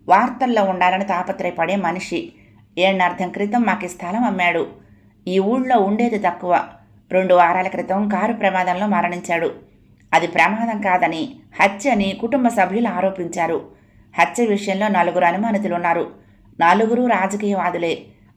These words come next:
అధికార పక్షం వాళ్ళిద్దరూ, విపక్షం వాళ్ళిద్దరూ. అందువలన ఈ చావును రాజకీయం చేసే అవకాశం పోయింది. పోలీసులు అది హత్య కాదని,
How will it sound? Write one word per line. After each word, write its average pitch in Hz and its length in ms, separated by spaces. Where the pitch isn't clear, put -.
అధికార 202 360
పక్షం 180 400
వాళ్ళిద్దరూ, 175 460
విపక్షం 226 540
వాళ్ళిద్దరూ. 185 520
అందువలన 180 680
ఈ 202 220
చావును 240 320
రాజకీయం 214 500
చేసే 180 280
అవకాశం 190 520
పోయింది. 180 560
పోలీసులు 208 520
అది 185 160
హత్య 175 320
కాదని, 185 600